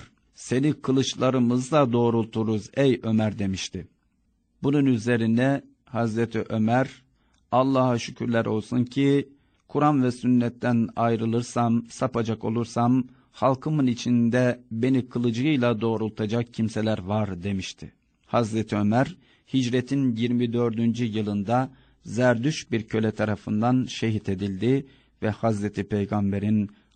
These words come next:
ayakları dibine gömüldü. Allah ondan razı olsun. İşte Hazreti Ömer radıyallahu an, "Resulullah sallallahu aleyhi ve sellemi şöyle söylerken işitmiştim." dedi.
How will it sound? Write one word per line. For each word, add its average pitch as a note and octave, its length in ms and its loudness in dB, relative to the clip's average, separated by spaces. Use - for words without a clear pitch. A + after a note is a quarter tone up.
ayakları G2+ 640 -2
dibine F#2 360 -4
gömüldü. F2+ 560 -8
Allah G#2 360 0
ondan G2+ 480 0
razı F#2+ 320 -4
olsun. - 320 -14
İşte F#3+ 440 -2
Hazreti B2+ 520 -2
Ömer B2 340 0
radıyallahu G#2+ 920 -2
an, C#3+ 260 0
"Resulullah D3+ 720 0
sallallahu B2 920 -2
aleyhi A2+ 480 0
ve A2 100 0
sellemi A2 840 0
şöyle A#2 480 -2
söylerken A2 800 0
işitmiştim." G2+ 960 -6
dedi. F#2 320 -8